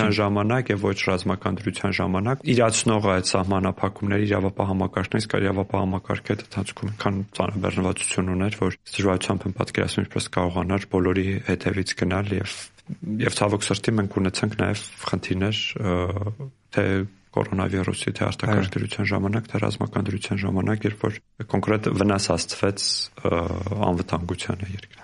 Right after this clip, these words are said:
Speaker 1: Ըմ, ես ուզում եմ հիշեցնել, որ մասնագիտացված կառույցները ևս քննադատել են այս քաղաքականությունը, այսինքն լրագրողական համայնքները և այլն, ը,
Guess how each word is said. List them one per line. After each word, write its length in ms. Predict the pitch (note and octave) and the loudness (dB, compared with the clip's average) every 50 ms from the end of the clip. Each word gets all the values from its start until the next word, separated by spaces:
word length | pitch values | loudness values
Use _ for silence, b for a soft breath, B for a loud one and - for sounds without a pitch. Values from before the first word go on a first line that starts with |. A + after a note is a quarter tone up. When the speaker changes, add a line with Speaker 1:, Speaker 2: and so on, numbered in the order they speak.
| - - - | -18 -6 0
Speaker 1:
Ըմ, 280 | G#2+ G#2+ G#2+ G#2+ G#2 - | 2 2 4 4 4 4
ես 260 | - A2+ G#2+ G2+ - | 4 4 4 4 2
ուզում 260 | A2+ G2+ G2 G#2 G#2 | 2 2 2 2 2
եմ 140 | G2+ F#2 G2 | 2 0 0
հիշեցնել, 500 | F#2+ F#2+ - G#2+ F#2+ - - B2 A#2 G#2 | 0 0 0 0 0 2 2 2 4 4
որ 140 | G#2 F#2+ F#2 | 4 4 4
մասնագիտացված 840 | F#2 F2+ F2+ - - G2+ F#2+ G2 F#2+ - F#2 F#2 - - A2+ - - | 4 2 2 0 0 0 0 0 0 0 0 0 0 0 -2 -2 0
կառույցները 580 | - G2+ F2+ G#2 G2 - - - G#2+ G#2 A2 G#2+ | 0 0 0 0 0 -2 -2 0 0 2 2 2
ևս 260 | G2+ F#2 F#2 F#2 - | 2 2 0 0 -2
քննադատել 680 | - - - F#2+ F#2 F2 E2+ F2+ F2 - - F2+ F2+ F#2 | -2 -4 -2 0 2 2 2 2 0 0 0 -2 0 0
են 100 | F2+ F#2 | 0 2
այս 140 | F#2 F#2 - | 0 0 -2
քաղաքականությունը, 960 | - - - F#2 F#2 F#2 - - G2+ - - F2+ F2 F2+ E2 - - - G#2+ | -4 -4 -2 -2 -2 -2 -2 -4 -4 -2 -2 0 0 0 -2 -2 -2 -2 0
այսինքն 400 | G2+ F#2+ - - - - G#2 F#2+ | 0 0 -2 -4 -4 -2 0 2
լրագրողական 640 | F#2 F#2+ F#2 F#2 - G2+ F#2 F2+ F2+ F2 - G2 F#2+ | 4 2 2 2 0 0 0 2 0 0 0 -2 -2
համայնքները 720 | F#2 F#2+ F2+ F2+ F2+ F#2 F2+ - - - F#2+ F2 F2+ F#2 F2+ - - - | 0 0 0 2 2 2 0 -2 -2 -2 0 2 2 0 0 -2 -6 -4
և 280 | - G2+ F#2 F2 E2+ F#2 | -2 0 0 2 2 2
այլն, 260 | F2 F2 A2 C3+ D3 | 2 2 2 0 0
ը, 200 | - - F#2+ F#2 | -2 0 0 0